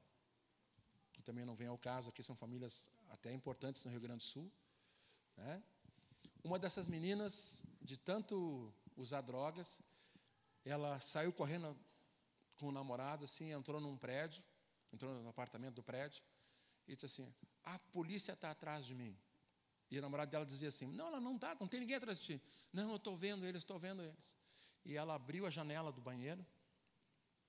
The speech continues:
e tentou passar da janela do banheiro pra janela do quarto, tentando fugir da polícia, que não existia polícia. O que aconteceu foi que ela morreu. Caiu do quinto, sexto andar e morreu.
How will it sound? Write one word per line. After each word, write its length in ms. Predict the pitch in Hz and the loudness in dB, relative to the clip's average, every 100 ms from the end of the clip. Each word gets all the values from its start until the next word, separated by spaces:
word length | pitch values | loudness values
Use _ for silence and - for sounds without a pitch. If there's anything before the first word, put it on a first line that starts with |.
| _ _ - - | _ _ -20 -6
e 80 | 143 | -4
tentou 400 | 139 156 139 160 | 0 -2 0 -2
passar 340 | 156 143 - 151 | 0 0 2 0
da 100 | 147 | 0
janela 320 | 143 143 139 | 2 2 2
do 120 | 147 | 0
banheiro 440 | 143 135 143 170 165 - - _ _ _ _ - | 0 2 0 -2 -10 -16 -20 _ _ _ _ -14
pra 120 | - 123 | -4 -2
janela 280 | 127 131 | 0 0
do 120 | 131 143 | -2 0
quarto, 340 | 131 135 - | 0 0 -4
tentando 300 | 123 139 143 | -8 -6 -4
fugir 180 | 127 143 | -2 -2
da 80 | 151 | -2
polícia, 460 | 135 131 151 156 - - - - | -2 -2 -2 -4 -10 -20 -18 -8
que 100 | 131 | -2
não 80 | |
existia 380 | 135 127 - 165 | 0 0 0 0
polícia. 460 | 143 110 87 - - - _ _ _ _ _ - - _ _ | -2 -6 -4 -6 -6 -14 _ _ _ _ _ -20 -20 _ _
O 100 | - | -8
que 120 | 120 147 | -2 -2
aconteceu 560 | 147 139 139 - 151 | 0 0 2 2 0
foi 180 | - 156 | -2 -4
que 140 | - | -2
ela 200 | 127 123 | -2 -2
morreu. 320 | 135 131 104 78 - - - - _ - - - _ _ - - | -2 -4 -6 -8 -20 -20 -20 -20 _ -20 -20 -20 _ _ -20 -10
Caiu 340 | 113 107 117 | -6 -2 -2
do 100 | 113 | -4
quinto, 280 | 101 - 135 | -8 -6 -4
sexto 280 | - 110 - | -4 -4 -6
andar 300 | 127 117 120 | -4 -4 -4
e 40 | 123 | -4
morreu. 300 | 127 107 | -6 -8